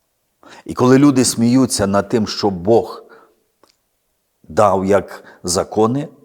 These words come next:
визначив як моральні принципи, правила, то рано чи пізно це приведе до такого розно-, різнобою і до такого хаосу. Ми на порозі нового світового порядку.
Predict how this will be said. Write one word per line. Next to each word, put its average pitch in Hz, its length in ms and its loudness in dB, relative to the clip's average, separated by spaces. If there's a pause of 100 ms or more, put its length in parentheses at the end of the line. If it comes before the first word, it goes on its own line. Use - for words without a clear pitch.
визначив 104 640 -2
як 95 160 -2
моральні 117 440 -2
принципи, 131 600 -4
правила, 131 560 -4 (540)
то 110 140 0
рано 127 300 0
чи - 160 -6
пізно 104 520 -6 (800)
це 113 200 0
приведе 95 480 0
до 101 140 -2
такого 98 600 -2 (680)
розно-, 95 600 -2
різнобою 101 840 2 (300)
і 104 80 -2
до 95 160 0
такого 92 360 -4
хаосу. - 560 -6 (1400)
Ми 156 120 0
на 196 100 2
порозі 117 600 2 (1300)
нового 107 400 0
світового 95 580 -4
порядку. 78 540 -8